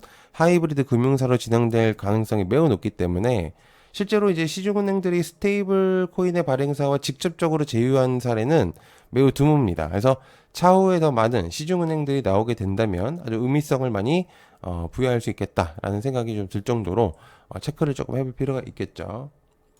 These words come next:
자, 그다음에 한국인들도 방문, 중국인들도 오는 중, 관련 한국 화장품과 관광. 어, 지난해 한국 정부에서 한국을 대상으로 무비자 정책을 실시하면서 중국을 방문하는 한국인들이 많아지고 있는 상태죠.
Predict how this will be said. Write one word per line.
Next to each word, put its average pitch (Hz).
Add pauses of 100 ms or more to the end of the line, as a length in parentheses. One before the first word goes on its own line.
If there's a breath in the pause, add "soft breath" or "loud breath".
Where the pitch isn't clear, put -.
(1800 soft breath)
자, 139
그다음에 147
한국인들도 196
방문, 139
중국인들도 135
오는 104
중, 92
관련 107
한국 170
화장품과 147
관광. 90 (480 soft breath)
어, 98
지난해 190
한국 190
정부에서 147
한국을 160
대상으로 135
무비자 131 (100)
정책을 135
실시하면서 139
중국을 135
방문하는 120
한국인들이 170
많아지고 110
있는 95
상태죠. 101